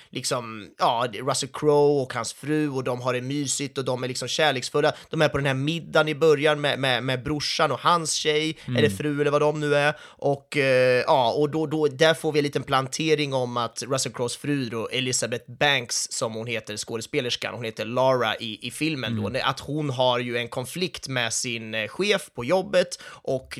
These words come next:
Speaker 1: det är ju det som sen kommer att, eh, ja, det är ju lite plantering till att det är det som kommer leda till
Speaker 2: Mm.
Speaker 1: de här mordmisstankarna och allting. Så att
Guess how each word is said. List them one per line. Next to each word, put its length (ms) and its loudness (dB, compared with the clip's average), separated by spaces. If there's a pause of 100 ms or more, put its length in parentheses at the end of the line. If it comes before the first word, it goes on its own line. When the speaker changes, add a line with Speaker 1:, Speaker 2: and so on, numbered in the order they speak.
Speaker 1:
det 60 -4
är 40 0
ju 80 -2
det 200 0
som 140 -6
sen 220 -4
kommer 340 -6
att, 320 -4
eh, 80 -4
ja, 280 4
det 60 -4
är 20 0
ju 80 2
lite 160 -6
plantering 500 -2
till 140 -8
att 100 -6
det 60 -10
är 40 -6
det 140 -4
som 140 -6
kommer 200 -8
leda 280 -4
till 300 -12
Speaker 2:
Mm. 140 -2
Speaker 1:
de 100 -2
här 100 -2
mordmisstankarna 1000 0
och 100 -4
allting. 360 -10
Så 100 0
att 180 -4